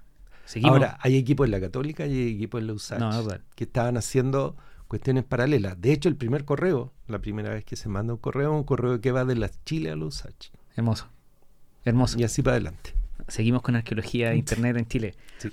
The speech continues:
Speaker 1: Mira, te quiero hacer una pregunta porque tú lo viviste bien de cerca. Que es, y, y digo lo de cerca porque venía ahí de medios,
Speaker 2: Ujú.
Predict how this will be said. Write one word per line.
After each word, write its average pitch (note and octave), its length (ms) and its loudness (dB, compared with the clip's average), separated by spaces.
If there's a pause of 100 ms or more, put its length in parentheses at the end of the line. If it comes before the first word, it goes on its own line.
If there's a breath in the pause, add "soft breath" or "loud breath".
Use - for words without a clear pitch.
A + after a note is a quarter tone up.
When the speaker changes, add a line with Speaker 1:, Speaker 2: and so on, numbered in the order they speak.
Speaker 1:
Mira, C#3 140 0
te - 80 -14
quiero E3+ 180 4
hacer A#3 120 6
una A#3+ 80 6
pregunta G3+ 380 8
porque F#3 180 2
tú E3+ 120 4
lo G3 60 12
viviste G3 280 6
bien F3+ 140 6
de F3+ 80 4
cerca. - 340 -2 (1300 soft breath)
Que D#3+ 160 10
es, - 160 2 (1300)
y, C3 180 -14
y D#3 120 2
digo F3+ 200 8
lo F#3+ 80 10
de D#3+ 120 4
cerca D#3+ 260 2
porque C3 380 -2 (760)
venía C#3+ 600 4
ahí G3 100 6
de G#3 100 10
medios, C#3+ 500 4 (120)
Speaker 2:
Ujú. C3 360 0